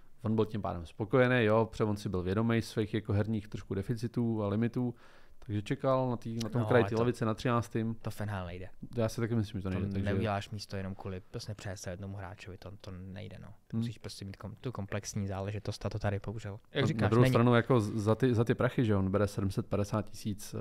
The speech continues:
Speaker 1: eh, ročně, to je jako, to si, bys byl jako dobrý frajer, kdybys takovýhleho frajera podojil ho na dvacet gólů ročně, víš, třeba.
Speaker 2: <laughs> Jasně. Jasně, no.
Speaker 1: Ale asi to nestane.
Speaker 2: No, asi to nestane. A na druhou stranu je to borec, který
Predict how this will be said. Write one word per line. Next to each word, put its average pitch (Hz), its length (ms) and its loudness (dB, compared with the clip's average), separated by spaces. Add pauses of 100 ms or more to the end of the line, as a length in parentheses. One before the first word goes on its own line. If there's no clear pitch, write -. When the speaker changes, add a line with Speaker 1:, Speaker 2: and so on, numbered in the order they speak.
(220)
Speaker 1:
eh, 92 40 -8 (400)
ročně, - 360 -6
to - 120 -6
je 95 120 -2
jako, 98 400 0 (140)
to - 100 -14
si, 110 220 -4 (840)
bys 107 140 0
byl 123 140 2
jako 131 140 -2
dobrý 139 220 2
frajer, 127 200 2
kdybys 104 300 -6
takovýhleho 113 460 0
frajera 110 440 4
podojil 104 360 4
ho 107 80 2
na 104 100 2
dvacet 104 260 0
gólů 104 300 2
ročně, 101 280 -4
víš, - 80 0 (100)
třeba. 110 300 6 (100)
Speaker 2:
<laughs> - 100 2
Jasně. - 240 0 (840)
Jasně, 165 280 0
no. 143 80 -6 (260)
Speaker 1:
Ale 110 180 4
asi - 240 -2
to 92 80 -4
nestane. 87 280 -6 (220)
Speaker 2:
No, 131 160 -2
asi 143 140 -2
to 165 100 4
nestane. 175 440 6
A - 40 2
na 156 80 6
druhou 180 180 4
stranu 175 380 2
je 156 80 4
to 185 140 0
borec, 156 380 2
který 151 420 0